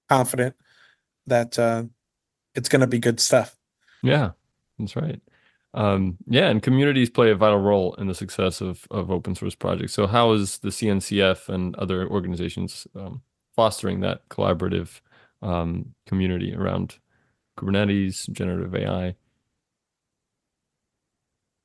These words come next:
Speaker 1: Yeah, so it's actually, it's a multi-organizational approach, you know, between the Py-, PyTorch Foundation, L F A I,
Speaker 2: Mm-hmm.
Speaker 1: uh,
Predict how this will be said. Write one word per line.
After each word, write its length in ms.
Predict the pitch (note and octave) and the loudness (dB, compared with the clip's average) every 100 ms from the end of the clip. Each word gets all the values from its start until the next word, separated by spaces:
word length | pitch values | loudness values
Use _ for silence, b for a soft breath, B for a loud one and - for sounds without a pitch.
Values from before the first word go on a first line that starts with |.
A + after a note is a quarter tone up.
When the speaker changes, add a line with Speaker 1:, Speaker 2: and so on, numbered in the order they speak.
| - | 2
Speaker 1:
Yeah, 180 | F#3+ A3 | 4 6
so 260 | - - E3 | 4 4 6
it's 100 | F#3 | 6
actually, 320 | A3 - D#3 | 4 4 2
it's 240 | E3 - | 2 4
a 100 | E3+ | 4
multi-organizational 1300 | D#3 D#3 A3+ G#3+ E3 D#3+ D3 D3 B2+ C3 B2+ C3 A#2+ | 6 6 4 2 4 4 4 2 2 0 0 -2 -4
approach, 420 | A#2 - A2+ G#2+ | -4 -2 -4 -4
you 80 | C3+ | -8
know, 80 | C3+ | -6
between 300 | B2 B2 B2+ | -6 -4 -4
the 100 | A#2 - | -4 -6
Py-, 380 | - C#3+ D#3 - b b b b - | 0 2 2 -4 b b b b 2
PyTorch 540 | D3 C#3+ C#3+ - - | 4 4 2 2 -4
Foundation, 640 | - D3 C#3 C3+ C3 C3+ C3+ | 2 4 6 4 4 2 2
L 200 | C3+ C3+ | 4 4
F 120 | C3 | 4
A 220 | B2 B2+ | 2 4
I, 380 | B2 B2+ B2 B2+ b b b b - | 4 4 2 0 b b b b -4
Speaker 2:
Mm-hmm. 100 | G#2+ | 0
Speaker 1:
uh, 220 | G2 A2+ | 0 -2